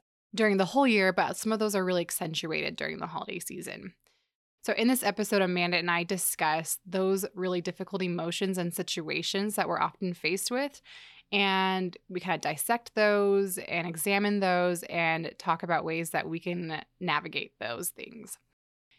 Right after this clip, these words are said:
In creating this episode, we really wanted to include as many layers and perspectives as possible. So Amanda and I opened up our Instagram stories to each of you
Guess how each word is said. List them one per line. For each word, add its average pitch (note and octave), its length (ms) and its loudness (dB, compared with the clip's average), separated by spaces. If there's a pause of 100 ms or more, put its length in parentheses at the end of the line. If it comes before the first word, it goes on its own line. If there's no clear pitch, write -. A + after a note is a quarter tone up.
(220)
In G#3+ 160 4
creating B3+ 300 4
this C4 160 4
episode, G3+ 460 2
we F#3+ 200 0
really G3 400 2
wanted E3+ 460 0
to G3 160 -4
include F3+ 400 -2
as E3+ 180 -2
many F3+ 480 0
layers F3 460 0
and F3+ 120 -2
perspectives E3+ 920 -4
as - 160 -8
possible. G#3 800 0 (120)
So F3+ 300 2
Amanda F#3 360 2
and F#3 140 0
I E3 300 0
opened F#3+ 320 -2
up F#3 140 -4
our D#3+ 260 4
Instagram G3+ 480 -2
stories F#3+ 540 0
to - 100 -6
each G#3 220 -4
of F3 100 -6
you E3+ 380 -4